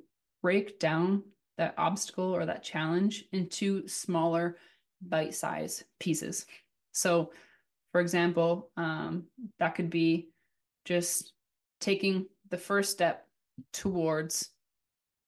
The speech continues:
being able to resolve that problem. So maybe that's, you know,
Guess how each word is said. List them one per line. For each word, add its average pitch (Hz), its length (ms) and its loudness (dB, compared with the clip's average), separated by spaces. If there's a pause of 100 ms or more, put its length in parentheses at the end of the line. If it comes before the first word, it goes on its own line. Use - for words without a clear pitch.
(100)
being 170 240 2
able 160 180 -2
to - 120 -10
resolve 156 380 -2
that - 180 -6
problem. - 300 -2
So 170 140 0
maybe 185 240 4
that's, 170 420 2 (560)
you 170 80 -6
know, 156 300 -4